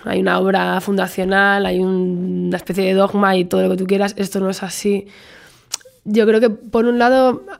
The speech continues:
vamos a ver, siempre lo que está pasando ahora en España, tanto francotirador, mm, este cine al margen, todas estas etiquetas de invisible, todas, toda esta gente que está trabajando por su cuenta,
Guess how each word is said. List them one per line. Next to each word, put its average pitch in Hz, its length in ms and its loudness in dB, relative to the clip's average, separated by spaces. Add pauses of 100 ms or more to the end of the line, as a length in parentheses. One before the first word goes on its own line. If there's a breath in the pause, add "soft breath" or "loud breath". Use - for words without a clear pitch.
vamos 208 340 0
a 202 60 2
ver, 202 180 2
siempre 220 600 -2
lo 214 120 2
que 214 100 0
está 202 180 -2
pasando 226 340 0
ahora 214 100 2
en 208 60 2
España, 202 420 0
tanto 208 260 0
francotirador, 202 1040 2
mm, 190 600 0 (680 loud breath)
este - 220 -2
cine 220 180 2
al 196 100 4
margen, 190 680 2
todas 185 180 0
estas 180 240 -4
etiquetas 185 440 0
de 185 60 0
invisible, 180 520 -2
todas, 208 260 -2 (120)
toda 202 120 -2
esta 208 200 -4
gente 196 220 -2
que 185 40 -2
está 185 160 -2
trabajando 180 640 -2
por 180 160 -2
su - 160 -6
cuenta, 190 520 -2